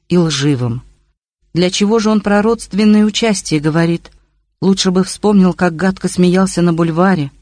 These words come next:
мелькнуло у нее. Она неожиданно вырвала у него свои руки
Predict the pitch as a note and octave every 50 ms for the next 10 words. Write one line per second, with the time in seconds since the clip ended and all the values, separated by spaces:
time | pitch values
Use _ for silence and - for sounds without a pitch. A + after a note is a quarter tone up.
0 | _ _ _ _ _ - D#3+ E3 D3 - D3+ D#3 D#3+ D#3 D3 D3 D3+ D3+ D3+ D#3
1 | D3+ C#3+ D3 C#3+ C#3 C#3 - _ _ _ _ _ _ _ _ _ _ _ _ _
2 | _ _ _ _ _ _ _ - D#3 F#3+ G#3+ A3 A3 G#3+ G#3+ G#3 G3 G3+ G#3+ G3
3 | G#3 G#3 G3+ G3+ G3 G3+ G#3+ G3+ F#3 F#3 F#3 F3+ F3+ F3+ F#3 F#3 F3+ F#3 F3+ -
4 | - E3 E3+ E3+ E3 E3+ G3+ B3 A3+ - A3+ A3 A3